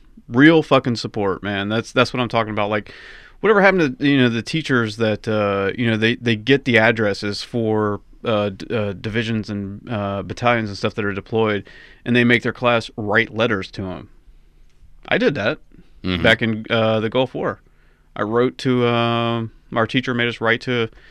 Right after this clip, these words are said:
Speaker 1: somebody that was serving over there in, uh, in Saudi.
Speaker 2: Really?
Speaker 1: Yeah. And he wrote back, sent a picture of him hanging off a tank and all that shit. And I was like, "This is fucking cool.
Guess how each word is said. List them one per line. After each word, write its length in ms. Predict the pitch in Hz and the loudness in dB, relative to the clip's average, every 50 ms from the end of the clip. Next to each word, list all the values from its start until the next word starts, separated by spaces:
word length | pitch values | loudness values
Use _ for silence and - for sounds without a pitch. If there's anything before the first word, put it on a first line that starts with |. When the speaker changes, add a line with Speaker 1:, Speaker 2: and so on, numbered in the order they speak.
| - - - - _ | -20 -20 -20 -20 _
Speaker 1:
somebody 280 | - - 139 131 131 127 | -2 2 2 4 4 4
that 80 | 123 | 2
was 120 | 117 113 - | 0 -2 -4
serving 360 | - 131 131 135 127 113 117 | -2 -2 -2 -2 -2 -2 -2
over 160 | 123 120 117 | -2 -4 -2
there 200 | 113 117 120 117 | -2 -2 -2 -2
in, 100 | 117 113 | -2 -2
uh, 240 | 113 113 113 113 - - | -4 -4 -6 -6 -6 -6
in 100 | 123 110 | -8 -6
Saudi. 360 | - - 143 170 151 104 - - - - - - - - _ _ _ _ - - - - - - - - _ _ _ _ - | -4 -4 -4 -4 -4 -4 -6 -10 -18 -20 -20 -20 -20 -20 _ _ _ _ -20 -20 -20 -20 -20 -20 -20 -20 _ _ _ _ -10
Speaker 2:
Really? 320 | - - 85 80 71 65 - _ - | -6 -4 -4 -4 -4 -8 -10 _ 0
Speaker 1:
Yeah. 280 | 185 254 359 339 135 - - | 0 0 2 0 -4 -6 -4
And 80 | - 113 | -2 0
he 40 | 110 | 2
wrote 280 | 104 110 117 127 127 | 4 4 2 2 4
back, 240 | - 110 123 151 147 | 2 4 4 2 2
sent 160 | - 139 143 | 0 -2 -4
a 40 | 139 | -2
picture 360 | - - 123 127 - 156 156 | -2 -2 -2 -2 0 0 0
of 100 | 151 127 | 2 2
him 300 | 113 131 139 147 156 156 | 0 0 0 0 0 0
hanging 280 | 143 123 131 139 143 143 | 0 0 0 0 0 0
off 140 | 147 151 143 | -2 -2 -4
a 60 | 139 | -8
tank 420 | - - - 123 127 139 143 143 | -8 -4 -2 -2 0 0 -2 -2
and 80 | - 147 | -4 -4
all 100 | 147 151 | -4 -4
that 60 | 151 | -4
shit. 220 | 147 - - 160 160 | -4 -2 0 0 0
And 60 | 151 | 2
I 40 | 143 | 0
was 80 | 123 | 0
like, 80 | 123 127 | 0 0
"This 180 | - 370 - | 0 0 2
is 120 | 381 294 - | 2 0 -2
fucking 400 | - - 240 240 - 320 294 262 | -2 -2 -4 0 2 2 2 4
cool. 440 | - 294 359 415 415 320 170 - | 6 8 8 8 8 6 4 0